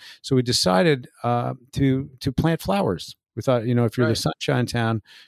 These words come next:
Speaker 1: planting flowers would be, should be great. And then somebody said, "Well, if you're gonna plant flowers, let's do sunflowers." And, um, so all of a sudden, so we, uh, the Sunshine Initiative, took it upon ourselves to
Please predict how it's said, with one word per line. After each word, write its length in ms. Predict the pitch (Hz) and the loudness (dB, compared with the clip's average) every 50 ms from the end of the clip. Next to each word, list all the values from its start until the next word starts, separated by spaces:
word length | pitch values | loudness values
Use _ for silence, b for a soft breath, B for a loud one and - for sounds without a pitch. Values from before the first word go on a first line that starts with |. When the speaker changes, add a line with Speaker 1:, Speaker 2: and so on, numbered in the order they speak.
| B - | B 0
Speaker 1:
planting 340 | - 127 151 143 147 143 117 | 0 2 2 2 2 0 0
flowers 520 | - - 117 113 117 113 113 110 101 - | 0 0 2 2 4 4 2 0 0 -2
would 100 | 107 98 | -6 -4
be, 120 | - 110 95 | -2 -2 -2
should 160 | - - 104 | -4 -6 -6
be 120 | 104 101 | -6 -6
great. 440 | 92 - 104 107 101 98 98 101 - _ b b b b b b b - | -4 -2 0 2 2 2 0 -2 -4 _ b b b b b b b -6
And 80 | 113 117 | -2 0
then 120 | 123 120 | 0 0
somebody 380 | 113 - - 180 185 190 170 135 | 0 0 0 2 2 2 2 2
said, 180 | - 143 131 117 | 2 0 2 2
"Well, 80 | 127 | 2
if 80 | 117 - | 0 0
you're 60 | 120 | 0
gonna 140 | 120 147 156 | 0 0 0
plant 260 | - - 147 139 127 | 2 0 0 0 0
flowers, 480 | - - 127 120 117 117 117 110 - - b b b b b - | -2 -2 0 2 2 2 2 0 -2 -6 b b b b b -4
let's 180 | 127 123 - - | -4 -4 -4 -2
do 160 | - 131 117 | -2 0 0
sunflowers." 880 | 104 - - 113 107 98 - - 85 76 65 65 69 - - - - - _ _ _ _ _ b b b b b b - - | 0 0 0 0 0 -2 -4 -4 -6 -6 -6 -10 -16 -16 -10 -10 -10 -12 _ _ _ _ _ b b b b b b -8 -4
And, 360 | 127 120 117 113 113 110 117 | -2 0 2 2 0 2 2
um, 360 | 113 113 113 113 110 110 107 | 2 2 2 0 -2 -2 -4
so 540 | - - - - 127 120 117 117 123 127 - _ | -6 -6 -2 0 2 2 2 2 0 -2 -6 _
all 260 | - 113 117 127 151 180 | -8 -4 0 0 2 2
of 80 | 190 202 | 2 0
a 40 | |
sudden, 300 | 185 - - 139 131 131 | -2 -2 -2 -4 -6 -4
so 200 | - - 123 110 - B B B B - | -2 0 0 -2 -2 B B B B 0
we, 360 | 135 147 165 170 175 175 170 | 2 4 4 4 2 0 -2
uh, 120 | 147 135 120 | -4 -4 -2
the 160 | 117 127 117 | 0 0 0
Sunshine 420 | - - 156 160 156 - 160 147 | 2 2 2 2 2 2 0 2
Initiative, 760 | 147 147 135 123 117 - - 120 113 117 113 113 110 - - | 2 2 4 2 2 0 -2 -2 0 2 2 2 0 -2 -4
took 160 | - 127 120 | -4 -2 0
it 80 | - 131 | 0 -2
upon 240 | 123 - 113 117 117 | 0 0 -2 0 0
ourselves 460 | 117 110 - - 110 101 101 101 - - | 0 -2 -2 -2 -2 -2 -2 -2 -4 -4
to 200 | - 104 104 | -4 -6 -6